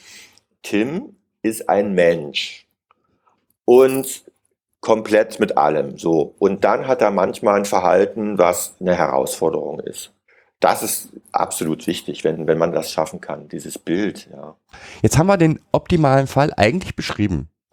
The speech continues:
Speaker 2: Ich glaube,
Speaker 1: <laughs>
Speaker 2: ganz ehrlich, ich glaube, wenn man das alles hinkriegt, ja, und eine Schule, ein Lehrer sich öffnet, super.
Speaker 1: Ja.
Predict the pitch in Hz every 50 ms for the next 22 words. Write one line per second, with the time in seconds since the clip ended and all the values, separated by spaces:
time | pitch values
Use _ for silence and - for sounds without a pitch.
0 | _ - - - - - - 127 139 170 180 175 - 202 - - - - - -
1 | - - - - - - 190 - 101 151 196 226 175 - - 120 139 170 180 143
2 | 135 135 127 123 120 135 160 - - 107 107 95 - - 143 185 - - 233 262
3 | 269 - - - - - - - - _ - 117 170 240 247 _ _ _ _ _
4 | _ _ _ _ _ - 117 131 135 - - 113 117 123 113 - - 135 143 147
5 | 143 131 - - - - 104 107 101 107 117 131 131 127 117 - 85 82 - -
6 | 95 127 - 180 185 214 233 - - - - _ _ _ _ _ _ _ _ -
7 | - 101 82 - - - - - - -